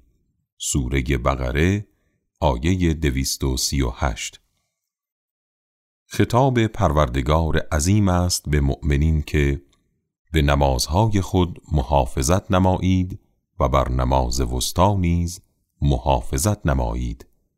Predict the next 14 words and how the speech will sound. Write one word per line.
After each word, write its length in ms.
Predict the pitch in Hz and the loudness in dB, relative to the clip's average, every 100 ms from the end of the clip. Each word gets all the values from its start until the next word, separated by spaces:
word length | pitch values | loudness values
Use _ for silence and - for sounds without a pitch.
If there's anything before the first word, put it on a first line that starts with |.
| _ _ _ _ | _ _ _ _
و 80 | 78 | 0
برای 460 | 76 73 90 110 101 | 4 4 2 2 0
خدا 580 | - 95 87 90 87 - _ _ _ _ - | 0 2 4 4 0 -4 _ _ _ _ -8
به 160 | 69 69 | -2 -2
دعا 560 | 65 62 78 90 92 | -2 -2 0 0 0
و 260 | 71 73 71 | 0 0 0
خشوع 580 | - 69 - 87 64 - - | -2 -4 0 0 0 -4 -4
برخیزید. 720 | 73 - - 65 62 120 110 - _ _ _ _ _ _ _ _ _ _ _ _ _ _ _ _ | -4 -2 -4 -4 -4 -6 -8 -14 _ _ _ _ _ _ _ _ _ _ _ _ _ _ _ _
مراد 380 | 82 101 135 131 | 2 4 4 4
از 180 | 117 92 | 2 2
محافظت 760 | 90 80 82 85 78 104 104 - | 2 2 0 0 2 2 0 -2
همان 340 | 87 82 85 | 2 4 4
مراقبت 760 | 76 71 69 - 64 76 85 - | 2 2 0 0 -2 0 0 -2
و 280 | 67 73 | 0 2